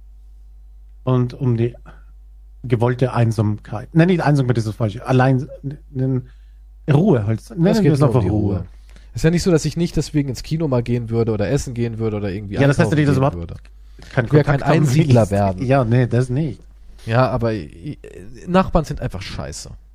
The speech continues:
Speaker 1: Aber es ist halt eine ganz andere Lebensqualität und ich glaube nicht, dass eben, ja, sicher wird's welche geben, die sagen, „Ah, ich fühle mich ganz gut in meiner Wohnung mitten in der
Speaker 2: Ja,
Speaker 1: Stadt.“
Speaker 2: gibt,
Speaker 1: Gibt's
Speaker 2: natürlich
Speaker 1: auch
Speaker 2: gibt's es
Speaker 1: genug.
Speaker 2: auch, ja.
Speaker 1: Aber ich,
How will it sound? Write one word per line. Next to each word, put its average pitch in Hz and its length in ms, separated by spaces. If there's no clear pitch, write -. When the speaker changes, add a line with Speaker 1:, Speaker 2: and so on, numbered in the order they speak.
Speaker 1:
Aber 120 100
es 123 120
ist 185 120
halt 208 120
eine 131 80
ganz 156 240
andere 143 280
Lebensqualität 120 800
und 117 80
ich 110 100
glaube 127 220
nicht, 135 180
dass - 160
eben, 147 260
ja, 127 180
sicher 135 260
wird's 110 160
welche 110 240
geben, 120 240
die 110 100
sagen, 113 360
„Ah, 220 80
ich 220 100
fühle 127 140
mich 117 100
ganz 143 180
gut 254 180
in 160 100
meiner 110 320
Wohnung 113 360
mitten 113 180
in 113 80
der 117 80
Speaker 2:
Ja, 190 100
Speaker 1:
Stadt.“ 214 300
Speaker 2:
gibt, 120 140
Speaker 1:
Gibt's 120 40
Speaker 2:
natürlich 156 380
Speaker 1:
auch 190 140
Speaker 2:
gibt's - 40
es - 40
Speaker 1:
genug. 110 320
Speaker 2:
auch, - 40
ja. 123 340
Speaker 1:
Aber 113 300
ich, - 400